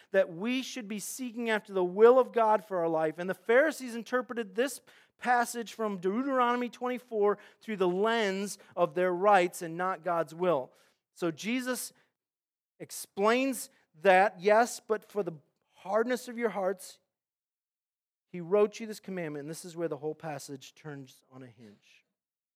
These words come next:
Verse six, "But, but from the beginning of creation, God made them male and female. Therefore, a man shall leave his father and mother and hold fast to his wife, and the two shall become one flesh.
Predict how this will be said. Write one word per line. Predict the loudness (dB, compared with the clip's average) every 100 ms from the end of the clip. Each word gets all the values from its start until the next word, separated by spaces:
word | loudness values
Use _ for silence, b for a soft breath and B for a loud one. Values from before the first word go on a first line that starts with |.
| _ _
Verse | -6 -6 -8
six, | -16 -16 _ _ _ _ _ _ _ _
"But, | -2 -2 -4 -14 -20 _ _ _ _ _ _ _ _ _ _ _ _ _ _ _ _ _ _ _ _ _ _ _ _ _ _
but | -8 -6
from | -4 -4
the |
beginning | -6 -4 -4 -4
of | -6
creation, | -2 0 0 -4 -6
God | -2 -2 -4
made | -8 -8
them | -8
male | -6 -6 -4 -8
and | -10
female. | -14 -12 -14 -18 _ _ _ _ _ _ _ _ 0
Therefore, | 2 2 2
a | 2
man | 0 -2 -2 -4
shall | -2 0 0
leave | -2 -6 -6
his | -8 -6
father | -8 -4 -2 -4
and | -4
mother | -4 -4 -6
and |
hold | -8 -6 -6 -8
fast | -8 -6 -6 -10
to | -14
his | -14
wife, | -8 -6 -6 -6
and | -16
the |
two | -14 -14
shall | -12 -10
become | -12 -12 -14 -10
one | -10 -10
flesh. | -12 -8 -6 -6